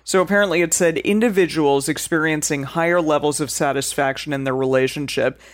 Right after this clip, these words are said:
exhibit higher levels of perceived control, goal focus,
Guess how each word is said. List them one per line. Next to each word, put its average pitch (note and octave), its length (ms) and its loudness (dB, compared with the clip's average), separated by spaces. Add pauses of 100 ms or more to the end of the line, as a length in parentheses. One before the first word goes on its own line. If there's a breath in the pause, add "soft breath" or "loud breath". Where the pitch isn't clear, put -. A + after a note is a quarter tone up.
(140 loud breath)
exhibit E3 460 0
higher D#3+ 300 0
levels D3 440 0
of - 220 -4
perceived - 720 -2
control, E3 760 0 (340 soft breath)
goal E3+ 260 2
focus, D3+ 800 0